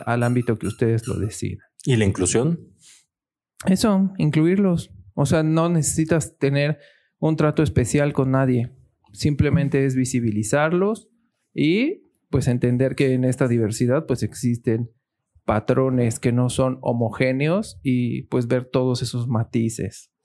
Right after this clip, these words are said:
Speaker 2: ¿Y cuál es la dificultad en este momento, sobre todo en la parte organizacional? Ya ahorita hablaremos también en algún momento de la parte escolar, porque es lo que hoy más visible tenemos gracias a las redes sociales y a todos estos casos que se han hecho virales.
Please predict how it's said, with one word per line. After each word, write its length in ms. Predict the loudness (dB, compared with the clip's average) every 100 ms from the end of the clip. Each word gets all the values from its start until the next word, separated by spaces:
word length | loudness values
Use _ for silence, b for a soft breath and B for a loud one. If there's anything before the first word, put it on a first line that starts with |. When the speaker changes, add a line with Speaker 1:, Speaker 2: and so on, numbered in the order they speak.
| B B B -6
Speaker 2:
¿Y 100 | -2
cuál 220 | 0 0
es 160 | 2 2
la 100 | 0
dificultad 680 | 0 -6 -4 -4 0 2
en 80 | 2
este 180 | 0 -2
momento, 540 | 0 0 0 0 0 0
sobre 240 | 0 0
todo 180 | 2 2
en 60 | 2
la 140 | 0
parte 260 | -2 0 0
organizacional? 1000 | 0 -2 -4 -6 -8 -4 -2 -2 -4 -10
Ya 140 | -2 -2
ahorita 240 | 0 0
hablaremos 380 | -2 -4 -6 -6
también 260 | -4 -4
en 60 | -4
algún 160 | -4 -6
momento 380 | -4 -2 -4 B B _
de 100 | -2
la 120 | -2
parte 220 | -2 -2
escolar, 580 | -2 -2 -2 0 -2 -6 b b b _
porque 320 | -4 -4 -2 -2
es 100 | -2
lo 140 | -2
que 120 | -2
hoy 220 | 0 0
más 280 | -2 -4 -4
visible 340 | -6 -6 -4 -4
tenemos 380 | -4 -2 -2
gracias 200 | -4 -4
a 40 | -4
las 120 | -2
redes 180 | -2 -4
sociales 540 | -6 -4 -2 -2 -4
y 60 | -6
a 60 | -8
todos 200 | -8 -8
estos 280 | -8 -8
casos 200 | -6 -6
que 80 | -6
se 100 | -6
han 100 | -6
hecho 180 | -6 -4
virales. 460 | -2 0 -2 -4